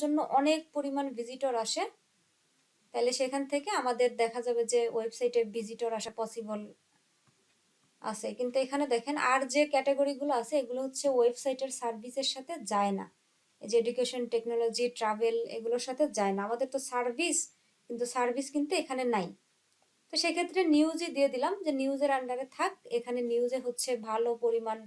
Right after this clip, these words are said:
ট্রাফিক আসে নিউজ পড়ার জন্য, ওইখান থেকে আমাদের ওয়েবসাইটে ট্রাফিক আসবে। আর এখানে হচ্ছে do follow, do follow-ই থাকবে। তারপরে ট্যাগস। এখন এখানে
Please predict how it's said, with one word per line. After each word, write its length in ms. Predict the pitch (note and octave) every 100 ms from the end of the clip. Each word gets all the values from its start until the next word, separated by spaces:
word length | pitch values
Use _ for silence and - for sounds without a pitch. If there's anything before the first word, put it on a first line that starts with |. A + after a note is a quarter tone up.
| - _ _ -
ট্রাফিক 300 | A#3 - A#3 A3
আসে 140 | - C#4+
নিউজ 180 | A#3+ A3 -
পড়ার 220 | A3 G#3 G#3
জন্য, 140 | A3 D#4+
ওইখান 200 | B3 A#3+ G#3+
থেকে 140 | A3+ A#3
আমাদের 200 | A3 G#3+ A3
ওয়েবসাইটে 440 | G#3+ - B3 F#4+ G4 _ _ _
ট্রাফিক 300 | - G#3 G#3 G3
আসবে। 260 | F3+ - G3 - _ _ _ _ _ _ _ _ -
আর 300 | G#3+ G#3 G3+ -
এখানে 260 | C4+ D4+ D#4 D4+
হচ্ছে 260 | C#4 - G4 C4+
do 80 | A#3+ A#3+
follow, 220 | A#3 A#3 A3
do 60 | A3+
follow-ই 260 | B3 A#3 A#3+ B3
থাকবে। 300 | A#3 A3 E4 A#4 -
তারপরে 340 | A3+ G#3+ - D4 D4 -
ট্যাগস। 300 | G3+ F#3+ - - _ _ _ _ _ _ C4+
এখন 160 | E4 D#4 D4+
এখানে 240 | D4 F#4